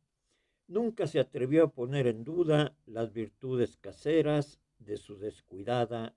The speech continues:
esposa. Amaba a sus hijos del mismo modo que el búho ama a sus polluelos, viendo en ellos multiplicada y perpetuada su propia imagen,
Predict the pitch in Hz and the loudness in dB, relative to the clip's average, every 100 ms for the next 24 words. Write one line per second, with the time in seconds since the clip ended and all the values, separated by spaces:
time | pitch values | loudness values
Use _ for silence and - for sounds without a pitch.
0 | _ - 78 - - 117 - - - _ | _ -16 -16 -18 -4 -4 -4 -14 -20 _
1 | _ _ _ _ _ _ _ _ _ _ | _ _ _ _ _ _ _ _ _ _
2 | _ _ _ _ _ _ _ 139 175 226 | _ _ _ _ _ _ _ -6 2 6
3 | 240 202 143 131 - 196 - 165 139 139 | 10 8 8 -2 2 2 2 4 4 4
4 | 175 147 123 139 165 160 151 147 - _ | 0 -2 -2 2 4 6 4 2 -4 _
5 | - 110 113 143 190 160 95 - - _ | -6 -4 -4 0 8 8 8 0 -20 _
6 | _ 107 113 107 - 104 - _ 101 107 | _ -8 -6 -6 -8 -14 -18 _ -12 2
7 | 170 147 82 58 _ _ _ _ _ _ | 4 4 2 -12 _ _ _ _ _ _
8 | _ _ _ 139 220 220 185 170 190 185 | _ _ _ 0 2 4 2 4 4 6
9 | 175 180 - - - _ _ _ _ _ | 8 8 6 -8 -20 _ _ _ _ _
10 | _ 135 127 127 - 113 120 110 160 180 | _ -6 -4 -6 -8 -14 -14 -10 0 0
11 | 147 160 156 - _ 110 - 117 113 - | 2 2 0 -4 _ -14 -6 -6 -6 -10
12 | - _ 160 151 131 131 135 _ - 104 | -14 _ 4 4 4 0 -2 _ -12 -10
13 | - 127 - 110 110 120 180 165 92 78 | -4 -6 -4 -8 -6 -4 -2 -2 -8 -18
14 | 76 | -20